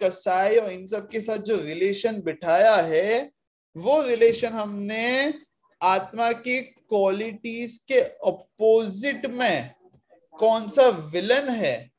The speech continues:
उसके हिसाब से हमने वो आपको बता दिया कि ओके, ये चार कसाई वाले villain है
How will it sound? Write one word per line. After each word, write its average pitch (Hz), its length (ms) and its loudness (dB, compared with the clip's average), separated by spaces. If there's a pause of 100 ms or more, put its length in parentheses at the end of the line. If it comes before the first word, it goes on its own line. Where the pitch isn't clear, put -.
(340)
उसके 262 400 0
हिसाब 220 440 0
से 233 220 2
हमने 202 600 -4
वो 180 140 0
आपको 190 340 2
बता 180 320 4
दिया 202 220 -4
कि 208 100 -4
ओके, 180 260 -4
ये 180 180 -2
चार 180 460 0
कसाई 180 420 0
वाले 180 380 -2
villain 175 380 -6
है 185 460 -6